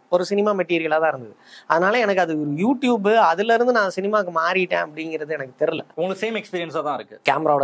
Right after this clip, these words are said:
Speaker 1: சைஸும் அந்த க்ரூவோட சைஸும் மாறுது, அவ்வளவுதான். வேற எதுவுமே பெருசா என்ன, எனக்கு ஒரு பயங்கர டிரான்சிஷனா இருந்தது. இங்க இருந்து நான் சினிமாக்கு வேற மாதிரி நான் நடிச்சு அப்படின்லாம் இல்ல.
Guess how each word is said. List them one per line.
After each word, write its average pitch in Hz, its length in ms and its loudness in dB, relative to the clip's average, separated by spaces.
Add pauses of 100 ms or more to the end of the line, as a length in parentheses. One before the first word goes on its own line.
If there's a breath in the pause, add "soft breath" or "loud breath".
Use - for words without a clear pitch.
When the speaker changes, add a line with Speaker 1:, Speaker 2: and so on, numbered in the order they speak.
Speaker 1:
சைஸும் 151 280 -2
அந்த 127 220 0
க்ரூவோட 175 340 2
சைஸும் 151 320 -4
மாறுது, 120 280 -2
அவ்வளவுதான். 110 560 -6
வேற 135 220 2
எதுவுமே 160 340 0
பெருசா 165 560 2
என்ன, 127 360 -10 (480 soft breath)
எனக்கு 160 180 2
ஒரு 156 80 2
பயங்கர 175 360 0
டிரான்சிஷனா 156 800 -2
இருந்தது. 120 520 -6 (440 soft breath)
இங்க 165 180 2
இருந்து 185 180 2
நான் 151 140 0
சினிமாக்கு 175 360 0
வேற 156 240 4
மாதிரி 170 360 -2
நான் 143 180 0
நடிச்சு 147 280 -4
அப்படின்லாம் 135 540 -2
இல்ல. 113 160 -12